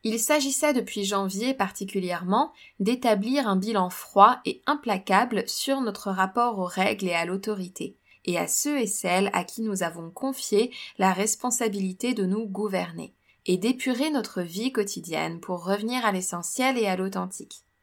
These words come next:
Les besoins logistiques se sont manifestés clairement. Besoin de masques, besoin de rayons alimentaires approvisionnés, besoin d'un service de santé adéquat, besoin de quelques amis véritables,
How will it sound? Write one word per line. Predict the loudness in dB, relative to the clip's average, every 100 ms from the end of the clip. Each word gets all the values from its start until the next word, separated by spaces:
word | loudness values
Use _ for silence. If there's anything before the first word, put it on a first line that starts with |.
| _ _ _ _ _
Les | -4 0
besoins | 0 2 0
logistiques | -2 -2 -4 -4 -4
se | -4 -6
sont | -4
manifestés | -2 -2 -2 -6 -6 -6
clairement. | -2 0 0 -2 -6 _ _ _ _ -6
Besoin | -4 -2 -2
de |
masques, | 2 6 6 6 0 -6 -8
besoin | -8 -2 0 0
de |
rayons | -2 -4 -2 0
alimentaires | -2 -4 -6 -2 -2 -2
approvisionnés, | -6 -8 -10 -10 -10 -4 -4 -4 -8 _ 0
besoin | 2 4 4
d'un | 2
service | 0 0 0 -2
de | -2
santé | -2 -4 -2
adéquat, | -2 -2 -8 4 8 8 6 0
besoin | -2 0 2 0
de | -2
quelques | 2 2 2 -2 -4 -6 -4
amis | -2 -2 -4
véritables, | -4 -4 -2 4 4 4 0